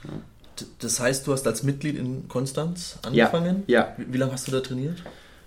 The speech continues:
Speaker 1: Ähm, zweitausendvierzehn, Ende z-, Ende zweitausenddreizehn, zweitausendvierzehn hab ich sogar drei Monate bei CrossFit Munich trainiert, weil ich da ein
Speaker 2: Echt?
Speaker 1: Praktikum gemacht hab. Ja,
Speaker 2: Ah.
Speaker 1: ja, ja.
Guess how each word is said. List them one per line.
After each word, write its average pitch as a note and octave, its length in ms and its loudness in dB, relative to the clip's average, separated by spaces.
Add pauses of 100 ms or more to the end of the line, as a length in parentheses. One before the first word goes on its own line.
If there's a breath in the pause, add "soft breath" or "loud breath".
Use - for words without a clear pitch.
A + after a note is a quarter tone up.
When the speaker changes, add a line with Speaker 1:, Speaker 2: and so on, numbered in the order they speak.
(120)
Speaker 1:
Ähm, A#2 680 10
zweitausendvierzehn, A#2+ 4000 2 (920 soft breath)
Ende C#3+ 320 6
z-, - 220 -8 (560)
Ende C#3+ 280 8
zweitausenddreizehn, B2+ 1200 2 (140)
zweitausendvierzehn A#2+ 540 -2
hab A#2 60 2
ich A2 60 -4
sogar A2 160 2
drei A2 200 0
Monate A2+ 220 2
bei G2+ 120 0
CrossFit G#2+ 360 -8
Munich G#2+ 220 -2
trainiert, C3+ 360 -4
weil G#2 100 0
ich G#2 40 -2
da G#2+ 120 2
ein G#2 80 2
Speaker 2:
Echt? G2 100 -4
Speaker 1:
Praktikum C#3 380 -4
gemacht C#3+ 340 0
hab. F3+ 180 -8
Ja, F#3+ 120 0
Speaker 2:
Ah. - 180 2
Speaker 1:
ja, C#3 200 2
ja. D3 280 -2